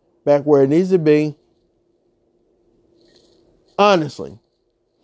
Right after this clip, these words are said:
and have him be over all the brands, honestly, because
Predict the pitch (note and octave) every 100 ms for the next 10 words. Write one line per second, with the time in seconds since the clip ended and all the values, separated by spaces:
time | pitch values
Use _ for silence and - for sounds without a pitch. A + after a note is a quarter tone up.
0 | _ D3+ D3+ F#3+ G#3 A3 G#3+ F#3 G3 F3
1 | G3+ G3 F#3 - F#3 G3+ G#3 G3+ F3+ F3+
2 | C#3 G#2+ F#2+ _ _ _ _ _ _ _
3 | _ _ _ _ _ _ G#3 A3+ F#3+ D3
4 | G2 E2 F#2+ _ _ _ _ _ _ _
5 | _ E3 G3 G3 F3+ -